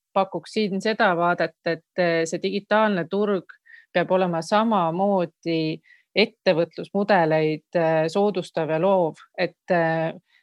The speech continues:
et noh, meie eesmärk ei ole see, et avaliku rahu-, rahaga tehtud tooted ja teenused peavad olema kõik digitaalselt nii-öelda tasuta kättesaadavad. <laughs> Et päeva lõpuks me ju, äh, loome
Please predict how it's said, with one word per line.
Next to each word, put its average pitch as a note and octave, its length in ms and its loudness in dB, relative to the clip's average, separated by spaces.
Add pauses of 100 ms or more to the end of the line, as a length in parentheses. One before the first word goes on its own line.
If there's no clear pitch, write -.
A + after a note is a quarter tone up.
et - 140 -6
noh, F3+ 120 -4
meie G#3 260 4
eesmärk F3+ 420 -2
ei F3+ 100 2
ole G#3+ 200 2
see, G#3 220 -2
et F#3+ 80 -8
avaliku F3 600 -2
rahu-, F#3+ 340 -2
rahaga G3 360 -2
tehtud F3 360 -8
tooted G3 380 -2
ja E3 80 -6
teenused F#3 460 -2
peavad D#3+ 240 -2
olema D#3+ 160 -4
kõik F#3 220 -4
digitaalselt F3 760 -4
nii-öelda D#3+ 420 -4 (360)
tasuta F#3 520 0
kättesaadavad. E3 1040 0 (320)
<laughs> - 400 -16
Et E3 120 -4
päeva A3+ 280 6
lõpuks F3 480 -2
me G3 200 2
ju, F3 260 0 (360)
äh, F3 320 0
loome G#3 440 0